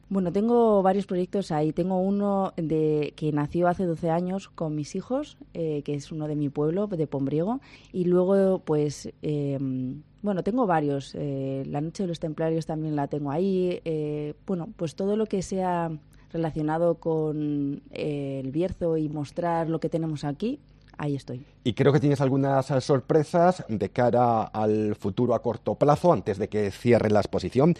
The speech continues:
Speaker 2: que cierra el dieciséis de enero, que son, eh, talleres y visitas guiadas, actividades complementarias a la propia exposición para conocer más de cerca la, la muestra, ¿no?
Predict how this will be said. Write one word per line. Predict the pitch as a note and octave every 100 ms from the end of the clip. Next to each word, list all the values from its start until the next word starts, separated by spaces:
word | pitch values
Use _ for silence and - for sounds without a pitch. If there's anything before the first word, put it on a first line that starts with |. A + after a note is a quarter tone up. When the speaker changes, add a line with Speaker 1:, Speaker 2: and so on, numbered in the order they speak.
| - -
Speaker 2:
que | F#2
cierra | B2+ A2+ G#2+ G2+ -
el | A#2 F#2+
dieciséis | A2 G#2+ G2+ A#2+ G#2+
de | A#2 A2+ A#2
enero, | B2+ D3+ D#3+ G3 - - -
que | -
son, | G#2+ C#3+ D#3+ -
eh, | A#2
talleres | - A2 B2+ D#3 F3 -
y | G2
visitas | G2+ - - C3 A2+
guiadas, | F2+ B2+ C3 F#2 A2+
actividades | - A2 G2 G#2+ A#2 -
complementarias | B2+ B2 B2 B2 - C3 D3 D3 -
a | G#2
la | F#2
propia | - -
exposición | G#2+ - A2 A#2+ D#3+ F3+ - -
para | G#2 G2 -
conocer | F2+ F2+ - A#2 -
más | F#2+ A2 G#2
de | G2
cerca | - A2+ D3
la, | G#2 D#2 - - -
la | E2
muestra, | G#2+ F3+ - D2
¿no? | F#2 F3